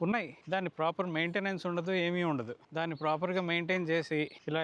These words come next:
ఏదో టికెట్లు ఏవో పెట్టి దాంతోని డబ్బులు కూడా వస్తాయి. వచ్చి దాన్ని ప్రాపర్గా అంటే కరప్షన్ లేకుండా మెయింటైన్ చేయాలండి. అప్పుడు ఎంత బాగుంటుంది, మన హిస్టరీ మొత్తం తెలుస్తుంది అందరికీ. ఇవి చూసారా, అవి ఇవేమో పబ్లిక్ టాయిలెట్స్ ఆ టైంలో, అవి కొన్ని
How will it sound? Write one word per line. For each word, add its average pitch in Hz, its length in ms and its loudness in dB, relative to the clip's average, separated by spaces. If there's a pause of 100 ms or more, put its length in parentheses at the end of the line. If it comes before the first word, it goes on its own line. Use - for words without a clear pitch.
ఏదో 170 140 2
టికెట్లు 170 420 0
ఏవో 170 140 0
పెట్టి 147 520 -2 (120)
దాంతోని 170 480 0 (300)
డబ్బులు 143 300 0
కూడా 170 260 2
వస్తాయి. - 280 -4 (220)
వచ్చి 208 240 0
దాన్ని 175 240 -2
ప్రాపర్గా 165 380 0
అంటే 156 200 0 (220)
కరప్షన్ 139 400 0
లేకుండా 160 360 0
మెయింటైన్ 151 320 2
చేయాలండి. 117 520 -2 (100)
అప్పుడు 175 220 -2
ఎంత 165 180 -4
బాగుంటుంది, 180 500 0 (260)
మన 151 180 -2
హిస్టరీ 180 340 -2
మొత్తం 196 320 -2
తెలుస్తుంది 147 460 -4
అందరికీ. 131 320 -8 (640)
ఇవి 139 120 0
చూసారా, 139 400 0
అవి 135 180 0 (100)
ఇవేమో 139 260 0 (120)
పబ్లిక్ 139 300 0 (200)
టాయిలెట్స్ 135 480 0 (240)
ఆ 127 140 -2
టైంలో, 123 280 -4
అవి 107 140 -8 (240)
కొన్ని 127 240 -6